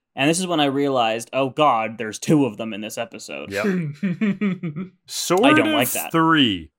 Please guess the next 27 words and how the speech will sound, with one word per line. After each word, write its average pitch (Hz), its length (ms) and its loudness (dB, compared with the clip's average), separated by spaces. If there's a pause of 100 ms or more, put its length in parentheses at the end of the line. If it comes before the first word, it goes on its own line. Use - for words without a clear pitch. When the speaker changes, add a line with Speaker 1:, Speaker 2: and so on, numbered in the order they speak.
Speaker 2:
I 135 120 4
mean 190 280 2
two, 120 460 4
Speaker 1:
Yes. 160 460 2
Speaker 2:
but 190 100 6
sort 175 220 4 (180)
of - 80 0
<laughs> - 20 -20
three. - 1500 -6 (320)
Speaker 1:
And 151 100 0
we 160 80 4
see, 220 340 0
we 196 140 0
see 226 220 0
the 208 160 -2
original 170 300 -2
Mister 151 200 0
Mime 139 200 0
they 135 100 0
had 131 140 4
at 120 40 -2
the 120 80 -6
circus. 123 420 -6
It's 156 200 0
just 180 180 -4
lounging 127 520 0
around, 127 440 -4